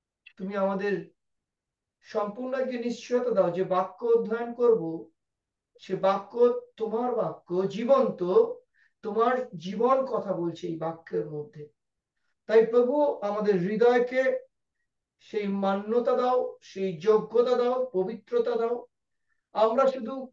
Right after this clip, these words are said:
দৈহিক কান দিয়ে শ্রবণ করব না, আমাদের হৃদয়কে প্রস্তুত করো, তা যেন তোমার সমস্ত পবিত্রতা এবং সিদ্ধতা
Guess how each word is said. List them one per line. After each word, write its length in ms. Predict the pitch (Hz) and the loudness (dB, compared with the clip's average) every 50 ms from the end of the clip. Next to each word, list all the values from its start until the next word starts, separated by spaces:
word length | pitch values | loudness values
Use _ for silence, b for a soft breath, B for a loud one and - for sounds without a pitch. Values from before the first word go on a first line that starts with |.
| _ _ - | _ _ -14
দৈহিক 540 | 175 175 240 240 233 247 294 285 - - - | -6 2 4 4 4 4 2 -4 -6 -8 -6
কান 280 | 277 247 254 262 262 | -2 -2 -2 -2 -4
দিয়ে 240 | 254 269 269 262 - | -4 -4 -2 -2 -4
শ্রবণ 400 | - - 233 233 240 269 262 - | -2 0 2 2 2 2 0 0
করব 300 | - 226 214 190 175 180 | 0 0 -2 0 0 -2
না, 220 | 175 160 147 - - _ _ _ _ _ _ _ _ _ _ _ | -4 -6 -8 -12 -16 _ _ _ _ _ _ _ _ _ _ _
আমাদের 340 | 185 185 202 208 214 226 220 | -6 -4 -2 6 8 8 8
হৃদয়কে 540 | - - 226 226 247 254 262 277 269 277 | 8 6 0 0 2 4 4 4 4 4
প্রস্তুত 560 | 285 277 294 294 285 277 - 311 302 - - - | 2 4 4 4 4 4 -2 -8 -8 -8 -8 0
করো, 340 | 226 208 175 156 147 - - _ _ _ _ _ _ _ _ _ _ _ _ _ _ _ _ | 0 0 0 0 -4 -8 -12 _ _ _ _ _ _ _ _ _ _ _ _ _ _ _ _
তা 180 | - 190 202 | -2 0 0
যেন 200 | 196 208 220 226 226 220 185 160 - - _ _ _ _ _ _ _ _ _ _ _ _ _ _ _ | 4 4 4 6 6 4 2 2 -6 -12 _ _ _ _ _ _ _ _ _ _ _ _ _ _ _
তোমার 760 | - 220 208 220 226 247 254 262 269 269 254 - - - - _ | 0 0 2 2 0 0 2 4 4 2 2 0 -4 -8 -16 _
সমস্ত 760 | _ - - - - 220 208 202 247 262 - - - - 226 214 185 - - | _ -20 -20 -4 -2 -2 0 0 0 -4 -4 -6 -6 0 0 0 0 0 -6
পবিত্রতা 800 | 202 196 196 233 247 - - _ - 247 240 - - 170 147 143 - _ _ _ _ _ _ _ _ _ _ _ | -8 -8 -6 -8 -8 -12 -14 _ -4 -4 -2 -2 -2 -4 -4 -6 -12 _ _ _ _ _ _ _ _ _ _ _
এবং 340 | 190 190 214 226 233 247 220 | -2 4 4 4 4 2 -2
সিদ্ধতা 800 | 196 - 233 240 208 - - 233 240 226 226 170 151 - - | -6 -8 -10 -12 -12 -4 2 2 2 2 2 -2 -4 -6 -10